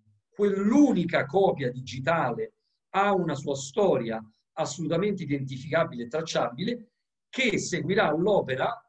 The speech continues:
nello spazio e nel tempo, laddove l'opera dovesse cambiare proprietario, laddove l'opera dovesse spostarsi in una parte diversa del mondo. Quindi l'opera da questo punto di vista qui viene completamente tracciata.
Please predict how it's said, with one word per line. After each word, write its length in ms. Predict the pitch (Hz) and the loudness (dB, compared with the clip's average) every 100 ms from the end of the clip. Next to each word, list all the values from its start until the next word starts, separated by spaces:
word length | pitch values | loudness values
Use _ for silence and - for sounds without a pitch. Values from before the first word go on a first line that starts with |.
| _ | _
nello 300 | 165 226 185 | 0 2 4
spazio 480 | 196 - 180 180 202 | 2 -2 -6 -4 -2
e 40 | |
nel 160 | 175 143 | -2 0
tempo, 480 | 151 127 107 104 - _ _ _ | 0 -2 -4 -16 -20 _ _ _
laddove 400 | 117 117 143 147 | -6 -2 0 2
l'opera 320 | 151 151 147 | 4 2 2
dovesse 380 | 139 143 135 160 | 0 0 -2 -4
cambiare 760 | 143 143 143 143 143 143 139 - _ _ | -4 -2 0 0 2 0 -2 -10 _ _
proprietario, 640 | 139 127 135 180 131 117 | -6 -4 0 0 0 -2
laddove 320 | 117 120 135 | -6 -6 -2
l'opera 280 | 143 147 147 | 0 0 -2
dovesse 320 | 139 139 - | -2 -4 -6
spostarsi 880 | - - 143 - 165 - - 165 147 - _ | -12 -12 -8 -4 -2 -4 -6 -8 -8 -14 _
in 120 | 147 | -8
una 160 | 151 151 | -4 -2
parte 300 | 165 151 156 | -2 -2 -4
diversa 320 | 147 - - | -4 -4 -4
del 120 | 170 | -4
mondo. 200 | 185 135 | -2 -2
Quindi 280 | 139 208 - _ _ | -4 -4 -6 _ _
l'opera 440 | 170 233 240 208 202 | -2 0 2 0 -2
da 180 | 185 180 | -4 -4
questo 300 | 185 185 196 | -4 -2 -2
punto 260 | 190 190 196 | -2 -2 -2
di 80 | |
vista 340 | 226 240 - 247 | -2 -6 -6 -6
qui 140 | 208 | -4
viene 340 | 175 170 165 160 | -2 -2 -2 -4
completamente 800 | 196 202 196 196 196 165 147 147 | -4 -4 -2 -2 0 -2 -4 -6
tracciata. 580 | 127 123 - - - | -6 -8 -14 -20 -20